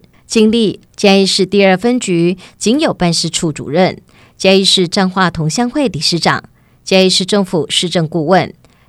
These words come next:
嘉义市东区扶轮社二零一六一七社长，嘉义市后备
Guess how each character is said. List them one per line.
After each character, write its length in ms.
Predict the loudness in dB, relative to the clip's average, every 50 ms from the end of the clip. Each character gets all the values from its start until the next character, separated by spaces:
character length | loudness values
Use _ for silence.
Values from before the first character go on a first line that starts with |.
| _
嘉 160 | -2 2 2
义 100 | 2 4
市 220 | 2 2 0 0 0
东 220 | 0 0 0 0
区 160 | 0 -2 -4
扶 140 | -4 -2 -2
轮 180 | -2 0 0 0
社 340 | 0 0 0 0 0 0 -4 _ _ _ -4
二 120 | -2 -2
零 160 | 0 0 -2 -2
一 140 | 0 -2 0
六 300 | 0 0 0 0 -2 -6 _
一 120 | -8 -8 -6
七 200 | -6 -4 -4 -4
社 200 | -2 0 -2 -2
长， 260 | -2 -2 -6 -6 -8 _ _ _ _ _ _ -20 _ _
嘉 180 | -4 0 2
义 100 | 2 2
市 240 | 2 0 -2 -2 -2
后 180 | -2 0 -2 0
备 360 | 2 2 2 2 2 0 -4